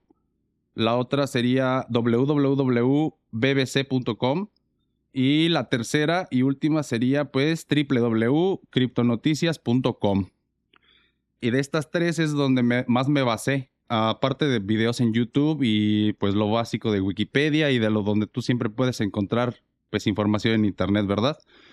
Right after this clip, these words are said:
Entonces, si cualquiera de estos temas se te hace interesante, puedes, después de ver el video, ir a, bueno,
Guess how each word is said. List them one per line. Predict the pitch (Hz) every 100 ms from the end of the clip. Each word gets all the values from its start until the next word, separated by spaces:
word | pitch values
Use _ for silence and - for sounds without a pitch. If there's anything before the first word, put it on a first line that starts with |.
| - _ _ _ _ _ _
Entonces, | 110 107 143 151 156 165 -
si | - 131
cualquiera | 131 123 165
de | 160
estos | - 147 -
temas | 160 156
se | 131
te | 131
hace | 147
interesante, | 143 143 131 147 151
puedes, | 165 151 135 120
después | - 107 - 120 123
de |
ver | 123 127
el | 135
video, | 156 160 147 175 143 -
ir | 127 127
a, | 120 113 113
bueno, | 107 120 120